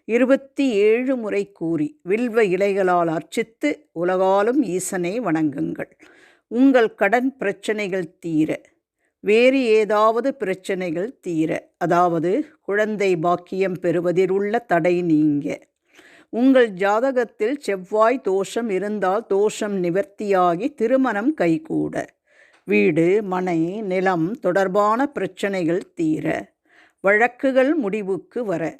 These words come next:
வீடு, மனை, நிலம் வாங்க, விற்க, இந்த பிரதோஷ வேளையில் சிவபெருமானை வணங்கினால் உங்களுடைய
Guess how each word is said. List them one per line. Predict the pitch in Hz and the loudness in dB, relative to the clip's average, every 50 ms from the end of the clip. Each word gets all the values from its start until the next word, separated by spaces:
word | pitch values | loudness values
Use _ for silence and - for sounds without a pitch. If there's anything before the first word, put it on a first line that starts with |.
| _ _ _ _ _ - | _ _ _ _ _ -4
வீடு, | 185 208 226 240 226 190 196 202 233 247 | -2 0 0 0 2 4 4 4 4 2
மனை, | 214 190 190 190 190 190 190 220 247 | 0 -2 -2 -2 -2 -4 -4 -4 -4
நிலம் | 208 180 185 185 190 190 202 226 214 | -2 -2 -2 -2 -2 -2 -4 -4 -6
வாங்க, | 180 185 185 196 202 208 214 190 202 208 226 277 | -4 -2 0 0 0 0 0 2 2 2 2 2
விற்க, | 254 175 165 160 - _ _ - 156 156 - - - _ _ _ _ _ _ _ _ _ _ _ _ _ _ _ _ _ _ _ _ _ _ _ _ _ _ _ _ _ _ - 220 | 2 0 -2 -4 -6 _ _ -6 -4 -4 -4 -6 -12 _ _ _ _ _ _ _ _ _ _ _ _ _ _ _ _ _ _ _ _ _ _ _ _ _ _ _ _ _ _ 0 2
இந்த | 226 262 277 285 269 - | 4 6 6 4 2 0
பிரதோஷ | - 208 202 220 220 233 247 240 - - 254 233 | -2 -2 0 2 2 2 2 2 0 -4 -4 -4
வேளையில் | 202 190 185 185 180 170 165 156 151 - - | -2 0 0 0 0 0 0 0 -2 -4 -8
சிவபெருமானை | - - - 208 214 208 185 208 185 190 175 190 185 185 180 185 180 180 | -14 -8 -2 0 0 2 2 2 0 0 0 0 -2 0 0 -2 -2 -2
வணங்கினால் | 160 165 165 180 190 185 180 180 170 170 170 170 170 175 185 247 294 - _ _ _ _ _ _ _ _ _ _ _ _ _ - - | -2 -2 -2 -2 -2 -2 -2 -2 0 0 0 0 0 0 0 -2 -4 -6 _ _ _ _ _ _ _ _ _ _ _ _ _ -10 -6
உங்களுடைய | 170 185 185 190 180 185 180 190 185 208 | -4 -2 0 2 2 2 2 2 2 2